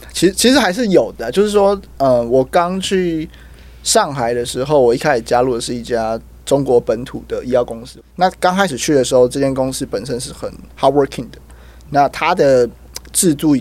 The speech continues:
文化也是比较传统的，所以刚开始其实还是有蛮多不适应的地方，不适应它的做事的风格，不适应说它内部的这种互相沟通的一个方式。那当然就是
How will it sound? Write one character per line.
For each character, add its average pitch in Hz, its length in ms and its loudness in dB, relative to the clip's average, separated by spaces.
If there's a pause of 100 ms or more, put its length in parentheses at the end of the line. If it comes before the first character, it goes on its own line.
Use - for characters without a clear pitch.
(120)
文 127 200 0
化 147 180 0
也 120 220 -4
是 139 160 -6
比 127 100 -14
较 120 280 -4
传 131 260 -4
统 - 180 -6 (120)
的， - 80 -20 (120)
所 160 140 4
以 - 20 -6
刚 156 140 -2
开 160 120 -6
始 117 40 -6
其 120 180 -10
实 - 60 -12
还 123 80 -8
是 127 100 -8
有 131 80 0
蛮 113 200 -8
多 123 260 -4 (240)
不 139 100 -8
适 160 240 0
应 135 100 -2
的 117 60 -8
地 107 160 -12
方， 101 200 -10
不 143 120 -6
适 156 160 -2
应 151 120 -2
它 143 160 0
的 120 220 0 (760)
做 165 160 6
事 156 160 -2
的 135 100 2
风 139 300 -2
格， 95 260 -4
不 - 80 -12
适 147 200 -4
应 143 120 -4
说 135 200 -4
它 135 140 -4
内 131 200 -4
部 120 180 -6
的 104 60 -10
这 127 60 -14
种 - 180 -12 (300)
互 156 160 2
相 135 340 0
沟 131 220 0
通 131 120 -4
的 120 80 -6
一 107 60 -10
个 117 80 -8
方 120 260 -10
式。 98 320 -10 (440)
那 165 120 2
当 175 200 0
然 147 100 -2
就 151 100 -2
是 143 300 -2